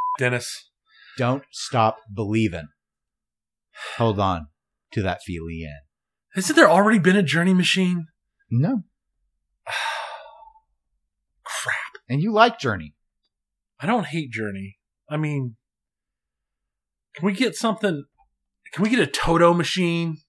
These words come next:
Speaker 2: You know, I thought when I, when I thought about this, I thought I should, maybe I could just change it to Toto, <laughs> and Tony would be happier.
Speaker 1: I
Speaker 2: Here,
Speaker 1: would be
Speaker 2: here,
Speaker 1: happy.
Speaker 2: here.
Speaker 1: I mean,
Speaker 2: Look,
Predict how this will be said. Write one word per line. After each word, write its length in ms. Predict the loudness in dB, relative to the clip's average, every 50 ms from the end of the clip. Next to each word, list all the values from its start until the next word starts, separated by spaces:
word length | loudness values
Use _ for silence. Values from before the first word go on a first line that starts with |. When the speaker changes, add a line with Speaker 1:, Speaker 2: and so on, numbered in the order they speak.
| _ _ 0
Speaker 2:
You 120 | 4 4
know, 120 | 6 8 8
I 120 | 8 6
thought 240 | 8 8 6 6 8
when 100 | 6 6
I, 120 | 6 4
when 180 | 2 0 -2 0
I 120 | 0 0
thought 240 | 0 2 2 2 4
about 180 | 6 4 4 2
this, 140 | 0 -8 -8
I 40 |
thought 220 | -2 0 0 0 0 -4 -14 -20 -20 -20 _ -14
I 80 | -12 -10
should, 280 | -8 -6 -6 -8 -8 -10 -16 -20 _ _ _ _
maybe 240 | -6 -2 -2 2 2
I 60 | 2
could 160 | 2 2 -2 -2
just 240 | -2 -4 -6 -6
change 360 | -8 -4 -2 0 0 0 0 0
it 120 | -2 -2
to 80 | -6 -8
Toto, 520 | -2 0 2 2 2 6 6 6 6 6
<laughs> 40 | 2
and 120 | 0 -2 0
Tony 380 | 2 4 4 4 4 4 0
would 200 | 0 0 -2 -4
be 160 | -6 -6 -6 -2 0
happier. 440 | 2 2 2 0 -2 -6 -6 -6 -6 -8 _ _ _ -20 -20 -20 -20 _ 2 4
Speaker 1:
I 80 | 6 6
Speaker 2:
Here, 80 | 6 4
Speaker 1:
would 160 | 2 2 4
be 220 | 4 2 2 2 2
Speaker 2:
here, 80 | 2
Speaker 1:
happy. 220 | 4 4 4 2 0
Speaker 2:
here. 20 | -4
Speaker 1:
I 40 | 2
mean, 100 | 2 2
Speaker 2:
Look, 120 | 2 2